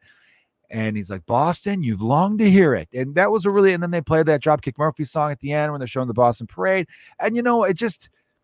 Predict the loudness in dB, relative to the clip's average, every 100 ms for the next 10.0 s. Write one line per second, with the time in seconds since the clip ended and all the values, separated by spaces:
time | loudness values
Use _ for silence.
0 | _ _ -6 0 2 4 2 0 0 0
1 | 4 4 2 0 2 0 2 0 0 -2
2 | -6 -12 _ _ _ _ 0 2 2 -2
3 | 0 2 2 0 -2 2 6 6 6 4
4 | -2 -6 -8 -8 -10 -14 -6 -6 -6 -6
5 | -4 -4 -4 -4 -2 -2 -2 -4 -2 0
6 | 0 0 -2 -4 -10 _ _ _ _ _
7 | _ _ _ _ _ _ _ -2 2 2
8 | 2 2 4 4 2 2 -2 -2 -2 -4
9 | -2 -2 0 0 0 -2 -4 -6 -6